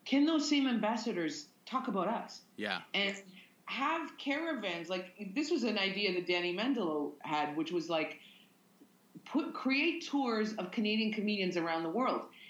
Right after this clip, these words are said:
Speaker 1: You'll sell out. Like, I, you know, I know Kate Davis, like, goes to this theater in Sweden. I think Jason Ross does it too.
Speaker 2: Mm-hmm.
Speaker 1: They sell out. You know, these people just go to a show. Like, all, it, it's not like, just create the tour,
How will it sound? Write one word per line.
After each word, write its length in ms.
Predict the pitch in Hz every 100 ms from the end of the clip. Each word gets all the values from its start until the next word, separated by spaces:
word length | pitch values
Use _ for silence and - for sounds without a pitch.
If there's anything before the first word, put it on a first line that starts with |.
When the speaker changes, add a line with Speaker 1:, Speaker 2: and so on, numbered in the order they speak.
| -
Speaker 1:
You'll 260 | 190 349
sell 340 | - - 403 247
out. 300 | 262 180 -
Like, 260 | 202 - - - - -
I, 200 | 240 269
you 60 | 311
know, 180 | 226 -
I 120 | 294
know 120 | 320
Kate 280 | 285 285 269
Davis, 380 | 247 247 240 233
like, 180 | 220 202
goes 220 | 214 220
to 100 | 226
this 240 | 214 208
theater 360 | - 220 214 208
in 80 | 185
Sweden. 360 | - 214 180
I 100 | 165
think 220 | 160 208 175
Jason 320 | 190 185 170
Ross 180 | 170 165
does 180 | 180
it 120 | 165 -
too. 260 | 233 180 - - _ - _
Speaker 2:
Mm-hmm. 180 | 107 127
Speaker 1:
They 100 | 196
sell 260 | 240 247 254
out. 260 | 226 156 - - - -
You 100 | 220
know, 160 | 208
these 180 | 226 240
people 260 | 277 285 254
just 220 | 240 180
go 180 | 226 226
to 60 |
a 40 | 220
show. 200 | 269 226
Like, 240 | 185 - - -
all, 240 | 233 311 - 247 - _
it, 200 | 226 226
it's 200 | 254 247
not 220 | 247 311 339
like, 120 | 311 - - - _ -
just 340 | 220 349 359
create 500 | - 277 277 254 311
the 100 | 330 -
tour, 440 | - 240 185 240